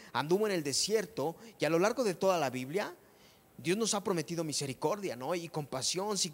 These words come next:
si confiamos en Él, ¿no? Aun-, aunque, aún hablando poco del pueblo de Israel, ¿no? Ellos eran, eran una, un dolor de cabeza, ¿no? Porque adoraban a otros dioses, no estaban conformes con nada,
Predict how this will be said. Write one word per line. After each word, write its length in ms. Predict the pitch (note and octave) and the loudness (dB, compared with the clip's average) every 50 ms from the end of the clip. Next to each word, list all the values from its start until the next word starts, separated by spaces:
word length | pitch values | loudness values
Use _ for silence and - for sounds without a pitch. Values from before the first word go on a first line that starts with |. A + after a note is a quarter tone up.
| - - | -8 -6
si 160 | - - F3+ | -2 -2 -2
confiamos 500 | - - C#3 C3 - F3+ F3+ G3 F#3 - E3+ | -2 -4 -6 -4 -4 -6 -4 -4 -4 -4 -4
en 120 | D3+ D#3 | -4 -6
Él, 200 | G3+ A#3+ F#3 C#3 | -6 -6 -6 -4
¿no? 160 | C3 D3 F3+ | -2 0 2
Aun-, 180 | F#3+ F#3 F#3+ G3+ - - - - - - | 2 2 0 -2 -6 -14 -20 -16 -6 0
aunque, 320 | - D3+ D3+ D3+ E3 E3+ D#3 | 0 0 2 2 2 0 2
aún 180 | D#3+ F3+ F#3+ | 0 0 0
hablando 320 | G3+ G3 G3 G3 G3 G3 F#3+ | 2 2 2 2 2 0 -2
poco 360 | G3 - G3+ G3+ F#3+ F3 D3+ | 0 0 0 0 0 -2 -4
del 120 | C#3+ C3 | -4 -4
pueblo 220 | A#2 - E3+ F3 F3 | -4 -4 -4 -2 0
de 80 | E3+ | -2
Israel, 360 | D#3+ C#3+ C3+ D3+ F#3 G#3 D#3+ | -2 -2 -2 -4 -4 -4 -6
¿no? 180 | C#3 D3 F3+ G#3 - - - - - - - - - | -6 -6 -8 -8 -10 -14 -20 -20 -20 -20 -16 -6 0
Ellos 200 | D#3+ F#3+ F#3 F#3+ | 0 2 2 2
eran, 300 | G3+ G3+ G3 F#3 E3+ - - - - - - - - - _ _ _ - _ _ - - | 2 2 2 2 0 -6 -14 -20 -20 -20 -20 -20 -20 -20 _ _ _ -20 _ _ -16 -10
eran 240 | - D3+ E3+ G3+ G3+ | -4 0 0 0 0
una, 200 | G3+ G#3+ G#3 G3 - - | 0 0 -2 -4 -4 -8
un 160 | F#3 G#3 G#3 | -4 -2 2
dolor 220 | G#3 G3+ G3 G#3 G3+ | 4 4 4 4 0
de 100 | G3 - | -2 -6
cabeza, 460 | - - B2 D3 F3 E3+ - B2+ G#2+ | -8 -8 -6 -6 -4 -4 -4 -6 -6
¿no? 180 | A#2 C#3+ E3+ | -6 -8 -6
Porque 400 | E3 D#3 C#3+ - - D3+ C#3 B2+ - - - - - | -6 -6 -8 -6 -4 -4 -4 -4 -6 -10 -18 -12 -6
adoraban 480 | - B2+ B2 C#3+ C#3+ D3 C#3 C3+ C3 | -6 -2 -2 2 2 2 2 2 0
a 40 | B2+ | -2
otros 280 | B2+ B2+ - A2+ A2 G2+ | -4 -6 -8 -10 -10 -6
dioses, 680 | A2+ C3+ D#3 E3 D#3 - D#3+ C#3+ C3+ C3+ C#3 C3+ - - - - - - - | -4 -4 -2 -2 -2 -2 -4 -4 -4 -4 -6 -8 -12 -14 -18 -20 -20 -12 -6
no 80 | D3+ D#3+ | -4 -4
estaban 280 | D3+ - D3+ D3 D3 | -2 -2 -4 -4 -6
conformes 520 | B2+ - B2 B2 - C3 C3 C3 B2+ B2 - | -6 -6 -8 -8 -6 -8 -6 -6 -6 -8 -8
con 180 | - G#2 A2 | -8 -10 -8
nada, 560 | A2+ B2+ D3+ E3 D#3+ D#3 D3 C#3 C#3+ D3 D3 | -6 -4 -4 -2 0 0 0 0 0 -4 -6